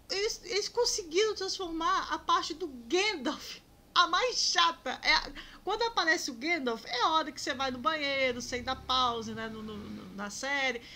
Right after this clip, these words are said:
Você olha pro celular, você responde mensagem. Quando aparece o Gandalf, né? Porque então que essas meninas chatas aqui,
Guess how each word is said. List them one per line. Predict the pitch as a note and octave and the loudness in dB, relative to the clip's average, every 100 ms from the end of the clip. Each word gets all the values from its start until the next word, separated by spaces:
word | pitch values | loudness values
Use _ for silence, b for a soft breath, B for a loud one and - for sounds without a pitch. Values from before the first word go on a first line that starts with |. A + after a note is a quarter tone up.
| B | B
Você | - A#4 | -4 0
olha | F#4+ E4+ | 0 0
pro | - | -4
celular, | - D4+ C4 C#4+ D#4 D4+ C#4+ C4+ | -2 -2 2 6 8 8 8 4
você | D4 | 0
responde | D4 D4 - - D#4 C#4+ | -2 -2 -6 -6 -2 -2
mensagem. | C4 B3 B3 C#4+ D4 C4+ B3+ B3 B3+ B3+ - - - - - | -2 -6 -2 0 2 2 2 0 -2 -6 -10 -20 -20 -20 -4
Quando | B4+ C#5+ | -2 0
aparece | C5+ A#4+ A#4 | 4 4 4
o | A#4 | 0
Gandalf, | C4 A3+ - - | 0 -2 -4 -8
né? | A#3 | -10
Porque | - | -6
então | G#4 A4+ | -4 -4
que | G#4 | -4
essas | - E4 | -6 -6
meninas | C#4 C4 C4+ B3+ B3 | -4 -4 -2 -2 -2
chatas | B3+ A#3+ A3+ | -2 -2 -6
aqui, | C4+ | -10